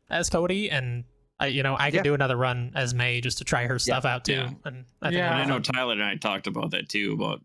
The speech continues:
Speaker 3: playing
Speaker 4: And
Speaker 3: it
Speaker 4: another thing
Speaker 3: and switching. But
Speaker 4: Yeah. Another
Speaker 3: That
Speaker 4: thing that I
Speaker 3: was
Speaker 4: really
Speaker 3: cool.
Speaker 4: liked is all the, they didn't even need to put this shit in there, but all the stupid freaking mini games, like, there's chess just flat out
Speaker 3: Oh,
Speaker 4: in
Speaker 3: they're
Speaker 4: here.
Speaker 3: so fun.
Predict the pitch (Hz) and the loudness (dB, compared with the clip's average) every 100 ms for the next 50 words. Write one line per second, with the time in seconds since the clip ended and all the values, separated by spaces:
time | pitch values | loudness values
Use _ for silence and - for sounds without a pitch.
0 | _ - 98 95 196 190 185 185 214 214 | _ -4 -2 0 0 2 2 2 0 0
1 | 226 233 220 - 113 - - 104 147 - | 0 0 0 0 -2 0 -2 -2 -6 -14
2 | _ _ - 185 170 160 170 - _ _ | _ _ -2 0 0 0 -4 -8 _ _
3 | _ - 185 190 190 208 220 220 208 202 | _ -2 0 2 2 2 2 4 4 4
4 | 214 214 214 220 185 160 185 185 190 180 | 4 4 2 2 0 2 2 2 2 0
5 | 170 - _ _ _ 214 254 233 208 202 | -2 -8 _ _ _ 0 2 2 2 2
6 | 208 190 208 202 180 - 190 175 180 165 | 0 0 0 0 -2 0 0 0 0 0
7 | 156 147 185 180 202 - 214 190 202 - | 0 0 0 2 0 -2 -2 0 -2 -2
8 | 208 190 165 165 175 196 233 247 262 240 | -2 0 0 0 0 -2 0 0 0 0
9 | 202 180 - 214 220 - - 180 185 - | 0 0 2 0 0 -4 0 0 0 -4
10 | - 220 202 - 220 208 208 214 147 147 | -2 -2 -2 0 2 2 2 2 2 2
11 | 170 226 226 226 92 92 101 | 2 2 0 0 0 0 -2